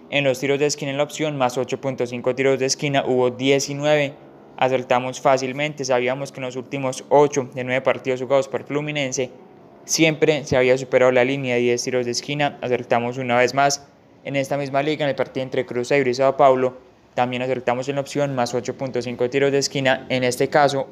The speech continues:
hubo once corners. Y en Estados Unidos, en la M L S, en el partido entre Columbus Crew y Nashville, acertamos en la opción más uno punto cinco goles, gana dos a cero el equipo local. Y finalmente en Colombia, acertamos en el partido entre Millonarios y Nacional con la opción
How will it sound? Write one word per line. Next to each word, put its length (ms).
hubo 340
once 380
corners. 500
Y 120
en 100
Estados 380
Unidos, 380
en 160
la 160
M 180
L 220
S, 100
en 80
el 60
partido 240
entre 240
Columbus 500
Crew 280
y 100
Nashville, 500
acertamos 540
en 60
la 60
opción 400
más 240
uno 200
punto 240
cinco 320
goles, 320
gana 320
dos 320
a 80
cero 180
el 80
equipo 320
local. 380
Y 180
finalmente 500
en 60
Colombia, 640
acertamos 600
en 60
el 60
partido 280
entre 240
Millonarios 760
y 120
Nacional 680
con 140
la 40
opción 340